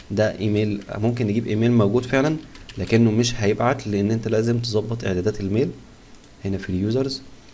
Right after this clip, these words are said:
ممكن نجيب ايميل موجود في قاعدة البيانات فعلًا. يعني هو دلوقتي اديت له ايميل مش موجود فقال لي، آه، "We can't find the user with that email address". لكن لو اديت له ايميل موجود بالشكل ده، هو هنا بي-، لقاه بيحاول ان هو يبعت ايميل لكنه مش هينجح،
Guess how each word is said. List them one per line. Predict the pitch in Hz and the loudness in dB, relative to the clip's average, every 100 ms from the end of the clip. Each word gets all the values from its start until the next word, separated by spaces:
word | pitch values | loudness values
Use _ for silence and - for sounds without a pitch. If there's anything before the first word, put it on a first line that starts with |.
| - - | -20 -6
ممكن | - 107 110 | 0 0 2
نجيب | 98 107 | 2 0
ايميل | 107 101 107 110 | 0 0 2 2
موجود | 95 104 113 | 0 0 -4
في | |
قاعدة | - 107 104 | -4 -4 -2
البيانات | 95 98 | -2 -2
فعلًا. | 98 85 82 - - - - | -2 -8 -8 -14 -20 -16 -4
يعني | 92 95 | -2 2
هو | 113 | 4
دلوقتي | 110 110 107 | 4 2 2
اديت | 117 123 120 | 0 -2 0
له | |
ايميل | 92 113 123 | 0 2 0
مش | 117 110 | -2 -2
موجود | 104 117 156 170 - | -2 0 0 -2 -4
فقال | 101 107 120 | -2 0 2
لي، | 120 120 120 | 4 2 2
آه، | 98 92 | 0 0
"We | 92 | 0
can't | 104 107 | -2 -2
find | - 107 110 98 | -2 0 0 0
the | 92 120 | 0 0
user | 135 | 0
with | 127 92 90 | 0 0 0
that | 101 - | -2 -2
email | 104 104 104 | -4 -2 -2
address". | - - - - - - - 98 | -6 -8 -14 -14 -20 -20 -10 -6
لكن | 95 101 | 0 2
لو | 101 | 4
اديت | 98 98 - | 2 2 0
له | 101 | 0
ايميل | 104 127 | 2 4
موجود | 117 107 123 | 4 2 2
بالشكل | 120 - 135 131 | 0 -2 -2 -2
ده، | 170 - - - - - 98 | -2 -4 -16 -20 -20 -6 -2
هو | |
هنا | 104 120 | 2 2
بي-، | 113 - - | 2 -2 -6
لقاه | 101 101 104 131 | -2 0 4 4
بيحاول | 156 - - 117 123 | 2 0 -2 -2 -2
ان | 107 | -2
هو | 101 107 | 2 4
يبعت | 101 101 92 92 | 4 2 0 -4
ايميل | - 120 131 135 | -4 0 2 2
لكنه | 104 - 101 | 2 0 -2
مش | 98 98 | -4 -4
هينجح، | 104 120 143 | -2 0 0